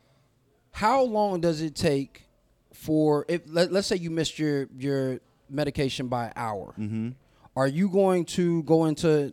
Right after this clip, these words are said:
Speaker 1: insulin shock?
Speaker 2: No.
Speaker 1: If you,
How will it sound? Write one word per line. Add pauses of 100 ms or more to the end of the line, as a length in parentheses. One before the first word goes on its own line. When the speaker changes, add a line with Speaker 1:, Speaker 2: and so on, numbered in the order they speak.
Speaker 1:
insulin
shock? (140)
Speaker 2:
No. (1040)
Speaker 1:
If
you,